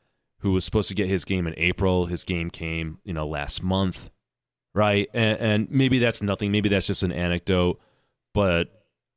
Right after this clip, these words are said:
anybody I talk to, our experience playing it, it's just, there, there's nothing there right now. There really is. Like, we have no idea how this game is going to,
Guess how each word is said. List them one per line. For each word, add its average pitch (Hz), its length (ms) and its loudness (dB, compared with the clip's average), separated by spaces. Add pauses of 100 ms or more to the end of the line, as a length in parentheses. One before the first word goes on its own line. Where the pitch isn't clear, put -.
(160)
anybody 127 360 4
I 107 100 4
talk 95 320 2
to, 92 540 2
our 107 180 4
experience 101 380 -2
playing 87 380 -2
it, 85 200 -2
it's - 340 -2
just, 101 200 -2
there, 110 160 0 (1300)
there's 113 240 0
nothing 113 420 2
there 107 260 0
right 64 180 -6
now. 50 320 -14 (180)
There 101 300 0
really 113 380 2
is. 95 220 2 (240)
Like, 101 380 -6
we 135 300 0
have 120 100 2
no 123 400 2
idea 98 400 2
how 85 180 2
this 78 220 -2
game 82 240 -2
is 73 200 -4
going 71 440 -4
to, 69 480 -4